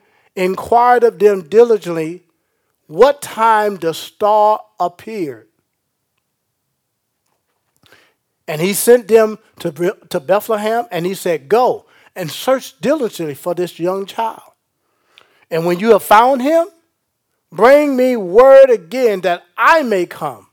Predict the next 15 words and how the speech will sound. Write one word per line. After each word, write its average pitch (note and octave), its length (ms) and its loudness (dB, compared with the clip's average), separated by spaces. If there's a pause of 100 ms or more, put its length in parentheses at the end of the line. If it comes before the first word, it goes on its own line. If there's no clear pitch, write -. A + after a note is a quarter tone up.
(1500)
and D#3+ 280 -6
worship F#3 480 -4
him." C3 320 -10 (460)
Now, B2 80 -18
we C#3+ 160 -12
know E3 140 -10
that's E3+ 180 -10
a C#3 60 -16
lie, C#3+ 300 -12
right? F3+ 340 -16 (1800)
He B3 160 -10
want C#4+ 160 0
to C#4+ 40 -6
kill G#4 260 0
him. - 160 -14